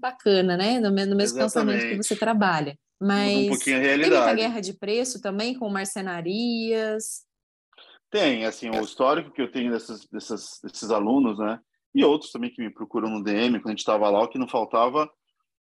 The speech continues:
Speaker 2: era colegas ali, seguidores que são da região, vindo conversar comigo. E existe uma grande diferença, tá? A pessoa, quando ela consegue romper essa barreira do,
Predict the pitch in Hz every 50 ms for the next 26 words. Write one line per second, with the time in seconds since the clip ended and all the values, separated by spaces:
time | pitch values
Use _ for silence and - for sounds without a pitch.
0 | _ - 107 113 117 120 - - 139 123 117 117 117 117 120 107 110 110 110 110
1 | - - 123 104 110 104 98 107 107 110 110 - - - - 113 107 107 110 110
2 | 107 98 101 104 104 107 113 120 131 127 - - - 104 110 110 110 104 - 113
3 | 110 117 107 - 123 110 - - 143 131 110 101 98 95 - _ _ - _ _
4 | _ _ _ _ _ _ _ _ _ _ - - - _ _ _ - - 175 202
5 | 160 185 - - 185 170 165 156 147 156 156 147 156 151 - 190 185 175 147 127
6 | 120 110 - 117 107 - 110 107 107 110 - - 117 - - 135 131 - 156 147
7 | 147 143 143 - 143 127 123 - 135 131 131 147 147 135 139 131 120 107 - -
8 | 123 123 120 - 127 113 117 113 110 107 113 117 117 113 113 113 113 107 104 98
9 | 95